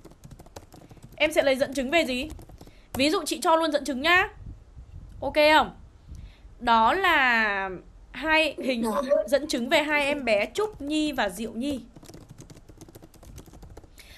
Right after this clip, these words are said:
Speaker 1: Thì câu chuyện về hai em bé này đó là, ừm,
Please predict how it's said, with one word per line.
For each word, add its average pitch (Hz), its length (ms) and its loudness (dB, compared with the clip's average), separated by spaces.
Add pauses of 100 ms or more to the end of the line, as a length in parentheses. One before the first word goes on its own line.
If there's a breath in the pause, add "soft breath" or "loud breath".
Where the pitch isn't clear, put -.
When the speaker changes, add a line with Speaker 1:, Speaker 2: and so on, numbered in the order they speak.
(120 loud breath)
Speaker 1:
Thì 269 120 -4
câu 403 320 4
chuyện 277 240 0
về 226 140 2
hai 277 200 4
em 277 200 0
bé 202 160 2
này 247 300 0
đó 190 200 -2
là, 254 280 0 (580 loud breath)
ừm, 190 640 -10